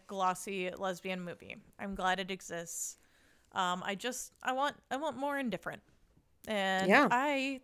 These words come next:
Speaker 1: think that it would be great if we, you know, I know a lot of rom-coms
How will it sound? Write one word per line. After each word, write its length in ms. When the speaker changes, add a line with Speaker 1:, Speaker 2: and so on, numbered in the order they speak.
Speaker 1:
think 240
that 280
it 120
would 100
be 80
great 340
if 140
we, 400
you 80
know, 140
I 100
know 220
a 20
lot 280
of 120
rom-coms 560